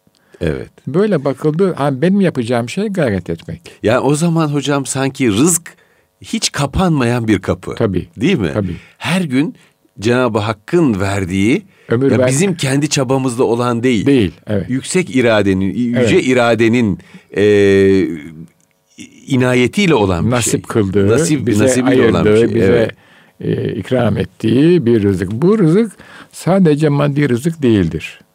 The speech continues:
Speaker 1: Hı hı.
Speaker 2: Onu da hemen ekleyelim. Yani böyle insanları tanıdığım zamanlar önce tabii çocuksunuz ama idrak ediyorsunuz. Sonra genç
Speaker 1: Hı.
Speaker 2: yaşınıza geliyorsunuz. Ee, farklı insanları tanırsanız, e, böyle bir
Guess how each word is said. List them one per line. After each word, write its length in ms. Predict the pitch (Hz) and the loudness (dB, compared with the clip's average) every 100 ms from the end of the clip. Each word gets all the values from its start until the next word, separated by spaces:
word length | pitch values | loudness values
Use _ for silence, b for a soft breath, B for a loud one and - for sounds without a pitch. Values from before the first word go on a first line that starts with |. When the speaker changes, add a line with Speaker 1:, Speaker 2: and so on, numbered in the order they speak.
| - | -4
Speaker 1:
Hı 60 | |
hı. 100 | 90 | -2
Speaker 2:
Onu 220 | 87 107 95 | 0 0 0
da 80 | |
hemen 240 | 87 87 92 | 0 -2 -2
ekleyelim. 640 | 85 - 92 90 107 175 170 B B B B | -6 -4 0 0 0 -2 -4 B B B B
Yani 360 | 104 113 113 104 | -4 -2 0 0
böyle 280 | 139 143 143 | 2 2 0
insanları 520 | 123 131 127 135 131 | -2 -4 -4 -2 -4
tanıdığım 560 | - 131 143 160 208 | -4 -4 -2 0 0
zamanlar 520 | 139 123 120 135 175 165 | 0 0 0 0 0 0
önce 360 | - 151 147 | -2 -2 -2
tabii 300 | 143 143 151 | -2 -2 -2
çocuksunuz 600 | - 131 147 - - 123 | -2 -4 -4 -6 -6 -4
ama 180 | 123 120 | -4 -4
idrak 400 | 104 104 113 139 | -4 -2 -4 -2
ediyorsunuz. 520 | 95 87 80 85 110 | -4 -4 -6 -6 -8
Sonra 300 | - 120 120 | -2 0 0
genç 320 | 98 107 110 | 0 -2 -2
Speaker 1:
Hı. 40 | 92 | -4
Speaker 2:
yaşınıza 420 | 85 87 95 92 | -4 -4 -4 -4
geliyorsunuz. 680 | 87 95 87 85 107 156 170 B B B B B B B B - | -2 -2 -4 -4 -2 -2 -2 B B B B B B B B -12
Ee, 40 | - 113 120 | -8 -8 -10
farklı 420 | - 139 151 190 | -6 -4 -2 0
insanları 720 | 190 151 - 131 131 131 135 139 | 0 0 -2 -4 -2 -2 -2 -4
tanırsanız, 1120 | 123 135 190 160 - 101 95 90 - - - - | -4 0 0 -2 -2 0 2 0 -6 -16 -14 -12
e, 60 | 120 120 110 - - 113 - | -10 -8 -8 -8 -8 -6 -2
böyle 360 | 107 101 104 | 0 2 0
bir 320 | 104 98 - | 0 -2 -6